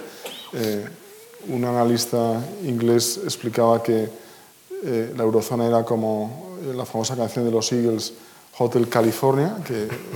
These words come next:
el estribillo es: "Puedes decir que te vas en cualquier momento, pero nunca puedes salir". Es decir,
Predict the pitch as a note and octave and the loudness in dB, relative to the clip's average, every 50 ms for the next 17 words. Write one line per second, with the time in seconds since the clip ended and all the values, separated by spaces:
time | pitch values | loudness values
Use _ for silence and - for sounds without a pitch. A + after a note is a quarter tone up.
0 | - - A#2+ A2 - - A#2 A2+ A2+ A2+ A#2 A2+ A2 G#2+ - - - - - - | -6 -2 0 0 0 4 4 4 6 8 10 10 10 8 6 0 -4 -10 -14 -16
1 | - - - - - A#2+ A#2 A#2+ A#2+ A#2+ A2+ A#2+ C3 A#2 - B2 A2 A#2 A#2 A#2 | -16 -18 -10 -4 0 2 4 4 4 2 0 0 0 0 2 4 6 8 8 8
2 | A2+ - C3 A2+ A#2 A2 A#2 B2+ A#2 A#2 A2+ A#2 A#2 A#2 A#2 B2 A#2 A2+ A#2 A2 | 6 6 4 4 4 6 6 6 6 6 4 4 4 4 4 2 2 4 4 4
3 | A2 A2+ A#2 B2 A#2+ A2 A#2 G#2 - A#2 A#2 A2+ A2 - - A2 A#2 C3 B2+ - | 4 4 2 0 2 2 2 2 4 4 4 4 4 2 2 4 4 2 2 0
4 | - - - - - - D3 - - - - - - - - - B2+ A#2 E3 B2+ | -4 -12 -16 -18 -14 -10 -10 -10 -10 -12 -12 -6 -4 -2 0 0 0 0 0 0
5 | A#2 G#2+ | 0 0